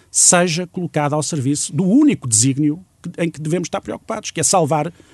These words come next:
eh, vidas, eh, humanas. Não é momento para termos qualquer hesitação neste momento, nem de uma parte nem de outra. O que tem que haver, de facto, é uma determinação absoluta em pôr toda a capacidade instalada do país a, eh, contribuir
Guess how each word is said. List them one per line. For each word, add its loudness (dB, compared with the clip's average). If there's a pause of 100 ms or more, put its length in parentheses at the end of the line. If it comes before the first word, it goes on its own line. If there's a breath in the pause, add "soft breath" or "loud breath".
eh, 2
vidas, 0
eh, -6
humanas. -4 (340 soft breath)
Não 6
é 6
momento 4
para -2
termos -4
qualquer -2
hesitação -2
neste -8
momento, -12 (420 soft breath)
nem 2
de -2
uma 2
parte 0
nem -2
de -2
outra. -8 (100)
O -6
que -14
tem 2
que -2
haver, 2
de -12
facto, -4
é 0 (340 loud breath)
uma 4
determinação 2
absoluta -4 (220 soft breath)
em 2
pôr 0
toda 0
a -6
capacidade -4
instalada -4
do -10
país -4 (420 soft breath)
a, 0
eh, 0
contribuir 2